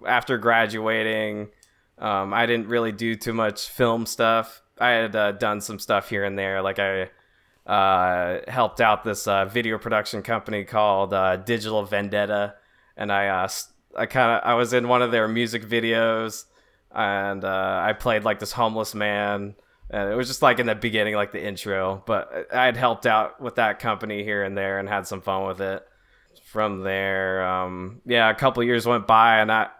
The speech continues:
I, so I had tried to go to school. Like, uh, I went to college for, like, a s-, uh, a quarter, and I don't know, I just, I just wasn't digging it. I was like, "Th-, th-, this stuff is, like, super easy compared to high school,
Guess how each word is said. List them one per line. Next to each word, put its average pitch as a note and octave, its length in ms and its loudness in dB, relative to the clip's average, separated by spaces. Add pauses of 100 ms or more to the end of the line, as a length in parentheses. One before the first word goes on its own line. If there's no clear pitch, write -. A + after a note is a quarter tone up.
I, A#2 240 2 (200)
so - 220 2
I B2+ 120 8
had A#2+ 360 2
tried B2 300 4
to B2+ 40 -2
go B2+ 160 4
to A#2+ 80 2
school. B2 580 -2 (480)
Like, G#2 300 -2
uh, G#2 40 0
I G2 340 0
went A2 240 -4
to G#2 380 0
college G#2+ 540 2
for, A2 140 -2
like, G#2+ 220 0
a G#2+ 40 -2
s-, G#2+ 280 -8 (160)
uh, G2+ 520 0
a A2+ 100 -4
quarter, A2 580 0 (540)
and G2+ 440 -2 (320)
I A#2 100 4
don't B2 100 2
know, A2 80 2
I A2 100 4
just, A#2 260 -6
I C#3 100 6
just C#3+ 120 0
wasn't D3 320 4
digging B2+ 300 2
it. B2+ 280 2
I A#2 100 -2
was A#2+ 220 0
like, A2+ 240 0 (460)
"Th-, C#3+ 160 -4 (140)
th-, C3 200 -4
this C#3+ 140 -4
stuff - 400 2
is, C3 200 -6
like, A2+ 160 0
super C#3 340 -4
easy B2+ 300 -4
compared C3 420 0
to B2 80 2
high B2 160 2
school, A#2+ 640 -4